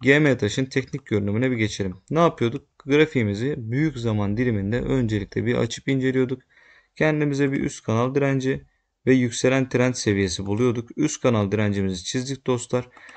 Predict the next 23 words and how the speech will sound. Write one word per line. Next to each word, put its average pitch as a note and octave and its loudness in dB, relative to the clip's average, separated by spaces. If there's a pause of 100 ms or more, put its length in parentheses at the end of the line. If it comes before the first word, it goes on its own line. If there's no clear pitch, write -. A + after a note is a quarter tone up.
(220)
Yakın B2 4
zaman C3+ 2
dilimindeki C3 0 (120)
en D#3 6
yakın A2 2
dibe C3+ 0 (220)
bakıyoruz. G#2+ 0
En D3+ 2
yakın C#3 0
dibimiz B2+ -2
neresi? C#3+ -2 (400)
Ocak C#3+ 0 (140)
iki C3 -2
bin A#2 2
yirmi A#2 0
üçte G#2 -6
şurada A2+ -4
oluşan A#2+ 0
ve A#2+ -2
dip, A#2+ -4
bir B2+ 0
dibimiz A#2+ -2
var. A#2 -2